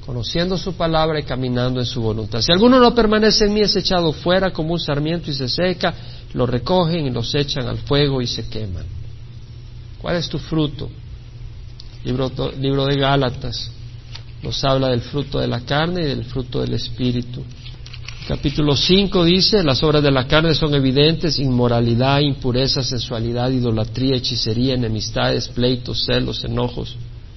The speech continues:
rivalidades, disensiones, sectarismos, envidias, borracheras, orgías y cosas semejantes, contra las cuales os advierto, como ya lo he dicho antes, que los que practican tales cosas no heredarán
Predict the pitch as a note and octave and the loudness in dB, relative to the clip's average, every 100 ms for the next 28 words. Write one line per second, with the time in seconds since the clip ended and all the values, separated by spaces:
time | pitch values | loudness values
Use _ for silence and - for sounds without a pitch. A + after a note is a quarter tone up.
0 | - - - C3+ G#2+ G2+ G#2 A#2 B2+ B2+ | -16 -14 -8 -4 -4 -2 0 2 4 4
1 | C3 A2+ G#2+ - B2+ B2 A#2+ A#2 - G#2+ | 2 0 0 0 0 0 -2 -4 -4 -2
2 | B2 A#2+ A#2+ A#2 G#2 A2+ B2 B2 A#2+ A#2 | -2 -2 -4 -4 -2 2 4 4 2 0
3 | - - - - G#2+ G2+ - C3 B2+ A#2 | -6 -10 -8 -4 -2 0 2 2 2 0
4 | G#2+ A#2 C3 A2+ A2+ - A#2 A#2+ A2 G#2+ | 0 2 2 0 -2 -2 -4 -2 -4 -4
5 | G#2+ G2+ A#2+ A2+ G#2+ - - - - - | -2 -2 -2 -4 -6 -8 -8 -10 -12 -14
6 | - - - - B2 A#2 B2 A2+ - B2 | -12 -12 -12 -4 -4 -2 -2 -2 2 2
7 | A#2 A2+ A2 A#2+ B2 D3 E3+ E3 D#3+ C3+ | 4 2 0 0 4 6 4 2 -2 -2
8 | B2 B2 C3 C3 B2 A#2+ D3 D3+ C#3+ C#3+ | 0 0 0 0 -2 -2 0 0 -2 -4
9 | C3+ A#2 A2+ A#2 A#2 A2+ C3 B2 A#2 B2+ | -4 -4 -4 -4 -4 -4 -6 -6 -6 -4
10 | A2+ G#2+ C3+ B2 A#2+ A2 A2+ A2+ A2 G#2+ | -4 -4 -6 -6 -6 -6 -6 -4 -4 -4
11 | A2+ A#2+ | -4 -4